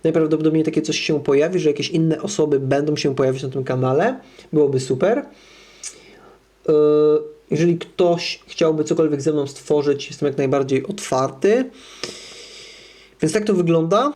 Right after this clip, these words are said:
Więc tak wygląda przyszłość, przyszłość tego kanału. Powiem też szczerze, że mówię rzeczy luźne, ponieważ też dokładnie nie wiem, co będzie, kiedy będzie i tak dalej. Najprawdopodobniej filmiki w dalszym ciągu będą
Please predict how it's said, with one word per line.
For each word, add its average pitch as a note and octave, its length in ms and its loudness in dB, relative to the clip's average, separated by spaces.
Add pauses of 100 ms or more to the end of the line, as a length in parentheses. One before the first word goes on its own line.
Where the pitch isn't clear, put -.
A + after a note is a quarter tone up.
Więc D#3 160 -2
tak A#3+ 160 0
wygląda G#3+ 360 2
przyszłość, F3+ 920 -2
przyszłość E3 420 -2
tego D3+ 240 2
kanału. D#3 640 0
Powiem F#3+ 280 2
też F3+ 140 -4
szczerze, F3+ 300 0
że E3 160 2
mówię E3+ 500 2 (560)
rzeczy D3+ 400 2
luźne, F#3 640 2 (420)
ponieważ D#3+ 300 2
też D3 160 0
dokładnie D#3 600 0
nie D3 340 2
wiem, D3 460 0 (160)
co D#3 360 0
będzie, C#3+ 680 0 (180)
kiedy C#3+ 340 2
będzie C3 440 0
i C3+ 120 -2
tak C3 200 0
dalej. C3+ 420 0 (1700)
Najprawdopodobniej E3 840 2
filmiki D#3 360 0
w C#3 60 2
dalszym D3 240 0
ciągu D3 200 0
będą C#3 340 0